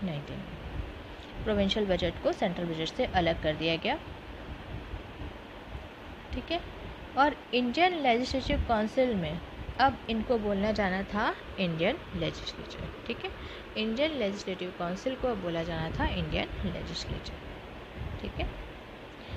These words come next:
अब इसका significance देख लेते हैं हम कि क्या-क्या हुआ था इस समय में। पहली चीज़, Simon Commission, Simon Govek,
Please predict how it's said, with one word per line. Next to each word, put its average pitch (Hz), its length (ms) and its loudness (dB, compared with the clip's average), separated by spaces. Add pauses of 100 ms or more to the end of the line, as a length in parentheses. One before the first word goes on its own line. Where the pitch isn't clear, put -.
(140)
अब 302 140 8
इसका 349 200 6
significance 285 680 4
देख 202 220 2
लेते 202 200 2
हैं 262 80 4
हम 285 60 0
कि 254 120 -2
क्या-क्या 190 460 4
हुआ 180 300 2
था 302 180 2
इस 254 200 2
समय 175 220 -2
में। - 360 -4 (380)
पहली 285 260 4
चीज़, 196 300 0 (380)
Simon 240 400 4
Commission, 196 580 0
Simon 226 600 2
Govek, 196 420 4